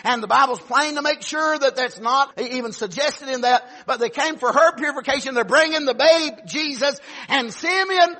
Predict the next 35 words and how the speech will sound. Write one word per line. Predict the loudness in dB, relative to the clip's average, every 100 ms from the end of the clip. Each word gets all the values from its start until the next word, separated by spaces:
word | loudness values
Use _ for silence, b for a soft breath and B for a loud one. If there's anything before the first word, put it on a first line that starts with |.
| -2
happens | 0 0 -4
to | -6
be | -4
there. | 0 4
All | 6 6
right, | 4 2
now | 0
we're | 0
ready | 2 0 0 B B
for | 0
verse | 2 0
twenty-eight. | -2 -2 0 0 -2 B B
"And | -2 -2 -2 -4
then | 0 0 0
took | -2 -4
he | -6 -6 -6
him | -4 0 0 0 -4 B B
up | 0 0 -2
in | -2
his | 0
arms | 2 6 6 4 0 -4 -14 B -2
and | 0 0
blessed | 2 2 2 -2
God | 4 6 8 8 6 4 -2 B
and | B -2 -2
said, | 2 8 8 6 2 0
'Lord, | 4 8 10 10 6 4
now | 2 4 4
lettest | 4 0 -2
thou | 0 2
thy | 4 4
servant | 2 0 -2 -2 -12 -12
depart | -8 4 6 6 4
in | -4 -4 -4
peace | -4 -4 -4 -8 -16